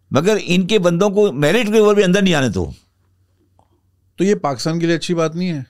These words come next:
Speaker 1: नहीं, अच्छी बात मैं बाद में आता हूँ ना।
Speaker 2: सही है।
Speaker 1: तो जो एक्सप्लॉयटेशन जिसे कहते हैं ना आप, वो इतनी, वो नेच-, जो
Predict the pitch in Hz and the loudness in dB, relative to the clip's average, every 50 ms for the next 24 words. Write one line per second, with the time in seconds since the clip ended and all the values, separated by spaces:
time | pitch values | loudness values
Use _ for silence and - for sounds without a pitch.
0 | _ _ - 302 - - 415 403 - - - - - - 175 170 180 175 165 180 | _ _ -8 -6 -2 -2 0 0 -2 -2 -6 -6 -2 -2 0 0 0 0 0 0
1 | 175 156 151 147 147 156 123 95 - 131 151 - 214 - 120 113 107 107 110 - | 0 0 0 0 0 0 0 -2 -2 -6 -6 -6 -4 -4 -4 -4 -4 -6 -10 -14
2 | _ _ _ _ _ _ _ - 202 214 220 208 - - _ _ _ _ _ _ | _ _ _ _ _ _ _ 0 2 4 4 4 2 -2 _ _ _ _ _ _
3 | _ _ _ _ _ _ _ _ _ _ _ _ _ _ _ _ _ _ _ - | _ _ _ _ _ _ _ _ _ _ _ _ _ _ _ _ _ _ _ -12
4 | 107 82 95 165 202 220 220 214 202 - - - 131 - - - - 151 151 151 | -10 -6 -2 0 2 2 2 2 0 -2 -4 -8 -6 -6 -6 -8 -4 -2 0 0
5 | 151 113 - 175 165 - - 226 233 240 202 160 160 175 - 123 - - 160 170 | 0 0 0 0 2 2 0 0 0 0 -2 -2 -2 -2 -2 -2 -2 -2 -2 -2
6 | 156 160 - - - _ _ _ _ _ _ _ _ _ _ _ _ _ _ _ | -2 -2 -4 -4 -6 _ _ _ _ _ _ _ _ _ _ _ _ _ _ _
7 | _ _ _ _ _ _ _ _ _ _ _ _ _ - - 123 147 196 233 240 | _ _ _ _ _ _ _ _ _ _ _ _ _ -14 -10 -4 -2 0 2 2
8 | 247 247 196 - - - - 151 - 170 196 214 214 165 - _ _ 151 139 139 | 2 0 0 -4 -6 -6 -6 -6 -6 -4 -4 -4 -4 -6 -8 _ _ -6 -2 2
9 | 170 196 214 226 220 185 160 156 165 175 170 - - _ _ _ - 110 120 127 | 4 4 4 4 2 0 0 0 0 0 0 -4 -10 _ _ _ -8 -6 -4 -4
10 | - | -6